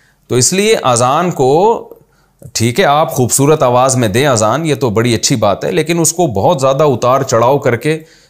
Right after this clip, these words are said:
जहाँ मद है वहाँ छोड़ देना, जहाँ नहीं है वहाँ खींचना, ये ठीक नहीं है, चाहे कहीं भी होता हो। तो इसलिए इसको, इसकी करेक्शन में हराम हलाल की बात नहीं कर रहा, लेकिन ये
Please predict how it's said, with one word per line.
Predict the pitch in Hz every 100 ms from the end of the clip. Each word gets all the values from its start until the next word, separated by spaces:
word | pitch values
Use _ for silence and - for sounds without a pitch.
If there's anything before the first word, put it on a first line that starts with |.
| _
जहाँ | 92 127 156 135
मद | 135 156
है | 160 170 160
वहाँ | 120 123 156 165
छोड़ | 156 127 139
देना, | 147 156 160 147
जहाँ | 127 123 139
नहीं | 123 156
है | 156 139
वहाँ | 120 131 139
खींचना, | - 120 147 143 143 - - _ _
ये | - 110 131 156 156 - _ _ _ _ -
ठीक | - 156 123
नहीं | 104 110
है, | 151
चाहे | 160 160
कहीं | 160 170
भी | 165
होता | 135 90 80
हो। | 64 - _ _ _ _ _ _ _ _ _ - _ -
तो | 123
इसलिए | 120 160 170 185 175
इसको, | - 170 180 175
इसकी | 139 - 170
करेक्शन | 139 123 - 123
में | 135
हराम | 131 120 147 143
हलाल | 139 139
की | 143 131
बात | 123 127
नहीं | 170
कर | 151 110
रहा, | 156
लेकिन | 190 165
ये | 170